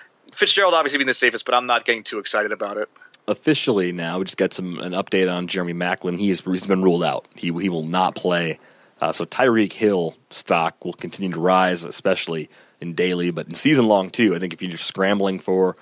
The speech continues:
Speaker 2: a Maclin replacement, Tyreek Hill has been carrying the ball a little bit. He's explosive,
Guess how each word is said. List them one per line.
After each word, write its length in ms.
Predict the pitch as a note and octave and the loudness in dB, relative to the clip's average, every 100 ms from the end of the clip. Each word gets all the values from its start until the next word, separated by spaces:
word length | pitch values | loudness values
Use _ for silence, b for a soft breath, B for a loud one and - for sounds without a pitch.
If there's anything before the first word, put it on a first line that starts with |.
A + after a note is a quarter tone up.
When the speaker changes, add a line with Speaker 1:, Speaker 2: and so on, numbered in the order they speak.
| b b - | b b -8
Speaker 2:
a 80 | |
Maclin 420 | F#2+ G2 G2 G2 F#2 | -2 0 0 0 -4
replacement, 640 | - G2+ G2+ - D#2+ - | 0 2 2 0 -8 -10
Tyreek 420 | - F#2 G2 F2+ | -4 0 0 0
Hill 380 | - G#2+ F2 E2 b b b b | 2 4 2 -2 b b b b
has 80 | - | -12
been 140 | F2+ E2+ | -10 -6
carrying 320 | - G#2 G#2+ | 0 2 2
the 80 | G2+ | 2
ball 200 | G#2+ G#2 | 2 4
a 40 | |
little 160 | G#2+ G2 | 4 2
bit. 320 | G#2 G2 - | 2 0 -2
He's 180 | F#2 E2 | -12 -6
explosive, 880 | - - - G#2 G#2+ - G#2 G2 | -4 -4 0 2 2 2 0 -2